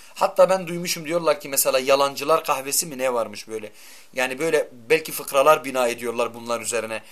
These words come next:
Şahit kendisine lazım olan gidip onlardan buluyor. İşte adam geliyor diyor ki işte yani ben diyor af,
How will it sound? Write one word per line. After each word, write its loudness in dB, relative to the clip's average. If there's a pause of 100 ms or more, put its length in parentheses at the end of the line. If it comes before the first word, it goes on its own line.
(200)
Şahit 4
kendisine 0
lazım 4
olan 0
gidip -14
onlardan -2 (200)
buluyor. -8 (300)
İşte 0
adam 4
geliyor -4
diyor -6
ki -12
işte -4
yani 0
ben 0
diyor -4 (300)
af, 4